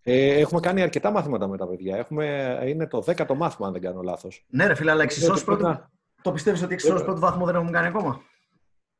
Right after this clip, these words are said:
Speaker 1: Ε, οκ, θα δούνε το επόμενο επεισόδιο.
Speaker 2: <laughs>
Speaker 1: Ε, προς, α, το χ, ε, χ α.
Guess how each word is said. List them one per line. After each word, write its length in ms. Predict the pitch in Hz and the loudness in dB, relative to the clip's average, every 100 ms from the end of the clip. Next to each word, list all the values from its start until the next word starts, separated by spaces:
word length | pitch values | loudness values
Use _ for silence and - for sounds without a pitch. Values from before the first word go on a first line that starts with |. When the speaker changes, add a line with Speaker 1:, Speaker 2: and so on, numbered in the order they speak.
| _ _ _ _ _ _ | _ _ _ _ _ _
Speaker 1:
Ε, 840 | 135 143 147 147 143 143 139 139 135 _ | -2 2 4 4 2 0 0 -4 -8 _
οκ, 180 | 190 190 143 170 - | -2 4 4 4 -2
θα 180 | - 156 | 0 2
δούνε 260 | 185 190 185 | 2 0 4
το 100 | 170 | 4
επόμενο 340 | 165 175 165 | 4 2 2
επεισόδιο. 560 | 147 - 147 98 82 _ _ _ _ _ _ _ - _ | 0 0 0 0 -6 _ _ _ _ _ _ _ -20 _
Speaker 2:
<laughs> 1160 | - - 156 - _ - _ - 170 180 - - _ _ _ _ _ - - - _ _ | -14 -10 -10 -10 _ -20 _ -6 0 -2 -2 -20 _ _ _ _ _ -20 -20 -20 _ _
Speaker 1:
Ε, 300 | 117 123 127 | 4 6 6
προς, 540 | 127 165 180 170 - | 4 4 4 0 -8
α, 800 | 139 135 135 131 127 127 127 123 | -10 -6 -4 -4 -4 -6 -6 -8
το 80 | - | -10
χ, 120 | - | -6
ε, 360 | 190 123 165 - _ _ | -2 -2 -2 -14 _ _
χ 60 | - 123 - | -6 -6 -6
α. 120 | 113 | -20